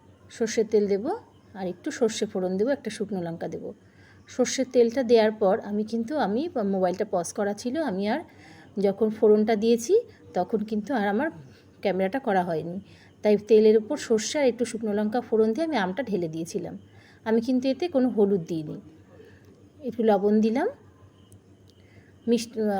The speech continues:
আমের টকে একটু লবণ, যে কোনো টকেই,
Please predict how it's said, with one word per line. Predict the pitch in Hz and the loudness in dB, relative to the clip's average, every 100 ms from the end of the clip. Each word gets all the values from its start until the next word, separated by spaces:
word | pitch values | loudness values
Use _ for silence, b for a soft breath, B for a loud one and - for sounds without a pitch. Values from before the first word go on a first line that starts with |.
| - | -2
আমের | 214 233 - | 0 2 2
টকে | 247 233 262 | -2 -2 -2
একটু | 254 262 | -4 2
লবণ, | 240 220 233 240 240 - B B B | 4 4 4 2 0 -6 B B B
যে | 269 | -2
কোনো | 330 330 | 0 0
টকেই, | 247 220 185 160 | 0 0 -2 -2